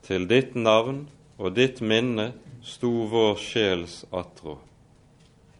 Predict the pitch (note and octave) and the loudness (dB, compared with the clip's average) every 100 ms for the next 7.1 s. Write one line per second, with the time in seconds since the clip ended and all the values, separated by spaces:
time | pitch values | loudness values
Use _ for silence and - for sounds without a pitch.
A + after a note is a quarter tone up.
0 | - _ - - _ _ G2 G2+ A#2+ A#2+ | -20 _ -20 -20 _ _ -4 2 4 2
1 | A#2+ - A2+ G#2+ G#2+ G#2 A2 B2 A#2+ A2 | -2 2 4 4 4 2 2 -2 -8 -10
2 | G2 G#2+ G2 G2 F#2 G2 F#2+ G2 F#2+ F#2+ | -4 2 2 2 -2 -2 2 2 2 0
3 | G2 F#2+ - - F2 F2+ F#2+ G2 G2+ G2+ | -2 -4 -6 -10 -6 -4 -4 -2 -4 -6
4 | A2 F#2 F#2+ A#2 A#2 - G#2 A2+ - - | -4 -4 -4 -6 -12 -6 -4 -4 -8 -8
5 | G#2 F#2+ F#2 D#2+ C2 - - _ _ _ | -4 -2 -2 -6 -8 -16 -20 _ _ _
6 | _ _ _ _ _ _ _ - A2 A#2+ | _ _ _ _ _ _ _ 0 2 2